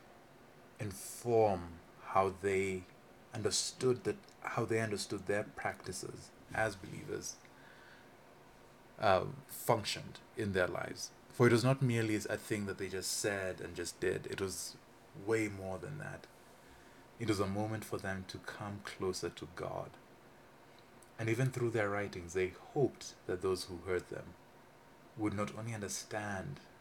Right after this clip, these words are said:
that God was using them to write to th-, those who, uh, challenged them on the faith, but was using their writings to also address issues of doubt, issues of misinformation,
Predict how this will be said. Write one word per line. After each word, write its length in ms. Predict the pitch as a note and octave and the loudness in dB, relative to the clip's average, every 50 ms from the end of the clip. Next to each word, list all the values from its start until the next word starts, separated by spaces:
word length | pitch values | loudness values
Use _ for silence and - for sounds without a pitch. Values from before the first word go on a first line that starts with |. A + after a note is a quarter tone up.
| - - | -12 -12
that 180 | G#2+ G2 F#2+ G2 | -10 -10 -8 -4
God 260 | G2 G2 G2 G2+ G2+ | -2 0 0 2 0
was 200 | G2 F#2 F2 F2+ | 0 -2 -2 -6
using 260 | F#2 F2+ F2 F2+ F2+ | -8 -8 -8 -8 -8
them 160 | F2 E2+ F2+ F2+ | -8 -10 -10 -10
to 120 | - F2+ | -10 -10
write 480 | F2 E2+ F2+ F2+ F2+ F2+ F2+ - - - - - | -6 -4 -4 -2 -2 -4 -4 -8 -14 -14 -14 -14
to 260 | - - B2 A#2+ A2+ G#2+ | -8 -4 -4 -2 -2 -4
th-, 40 | F#2+ - - - - - | -6 -10 -20 -20 -8 -2
those 400 | G2 F#2 F2+ F#2 - - - - - | 0 2 2 0 -2 -6 -12 -10 -8
who, 140 | G2 F2 E2+ E2 - - - - - - - - - - - - - - - - F#2+ | -8 -8 -8 -10 -16 -20 -20 -20 -20 -20 -20 -20 -20 -20 -20 -20 -20 -20 -14 -6 -4
uh, 120 | F#2 F2+ E2 - | -4 -4 -2 -2
challenged 520 | - - - G#2+ A2 A2 G#2 G2 F#2 E2+ | -2 -2 0 0 0 0 0 -2 -4 -4
them 140 | F2 E2+ E2 | -4 -4 -4
on 100 | E2+ E2+ | -6 -6
the 100 | E2 F2 | -6 -8
faith, 320 | - - - - G#2 - - - - - - - - - - - - - - - - - - - - - - - - - - | -6 -6 -6 -6 -6 -6 -10 -14 -20 -20 -20 -20 -20 -20 -20 -20 -20 -20 -20 -20 -20 -20 -20 -20 -20 -20 -20 -20 -18 -18 -4
but 300 | G2+ G#2 G2 - - - | -2 -2 -2 -2 -6 -6
was 180 | G2 G2 G2 F#2 | -4 -4 -2 -2
using 200 | G2+ G2+ G2+ G2 | -2 -4 -4 -4
their 140 | G2 F#2+ F2+ | -4 -2 -2
writings 340 | F#2 F#2+ F#2 F#2+ F#2 F2+ - | -2 -2 -2 -4 -8 -8 -8
to 160 | - F#2+ - - - | -8 -10 -10 -4 -2
also 480 | F2+ F2 F2 - - - F2 - F2 - - - - - - - - - - - - - - - - - - | -2 -2 -2 -4 -4 -4 -4 -4 -4 -8 -14 -20 -20 -20 -20 -20 -20 -20 -20 -20 -20 -20 -20 -20 -20 -16 -8
address 680 | - G2 F#2 F2 F2+ F#2 G2 G2 F#2+ F#2 - - - - - | -8 -8 -8 -8 -6 -2 0 0 0 -2 -4 -6 -8 -6 -6
issues 300 | G2 F#2 - - F2+ E2 | -6 -6 -6 -6 -6 -8
of 180 | F2+ E2 D#2+ - | -8 -8 -6 -4
doubt, 360 | - F2 F2 F#2+ G#2+ C3+ - - - - - - - - - - - - - - - - - - - - - - | -2 0 0 0 -2 -4 -10 -16 -20 -20 -20 -20 -20 -20 -20 -20 -20 -20 -20 -20 -20 -20 -20 -20 -20 -18 -10 -8
issues 300 | A2 - - G#2 F#2 F#2 | -6 -2 -2 -2 -2 -2
of 120 | F#2 E2 | -4 -4
misinformation, 920 | F2+ F2+ F2+ - F2+ F2 F2 - G2 F#2 F2+ E2+ E2+ - - - - F2+ | -4 -10 -8 -8 -8 -8 -6 -4 -4 -2 -2 -4 -4 -6 -8 -8 -10 -10